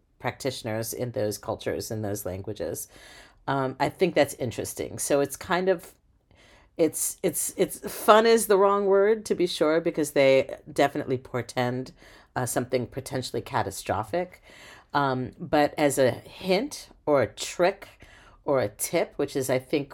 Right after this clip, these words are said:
what this falls under in the Q Word Podcast's mandate, um, it's very interesting.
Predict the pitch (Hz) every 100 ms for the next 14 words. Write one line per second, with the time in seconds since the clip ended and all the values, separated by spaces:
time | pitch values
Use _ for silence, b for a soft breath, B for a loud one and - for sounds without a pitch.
0 | 143 135 131 - 147 - - 113 117 127
1 | 131 139 147 147 139 127 120 117 - 139
2 | 127 120 - 123 120 - 123 - - 113
3 | 104 120 151 156 160 - B B B B
4 | - 135 131 131 156 131 151 147 147 131
5 | - - - 50 -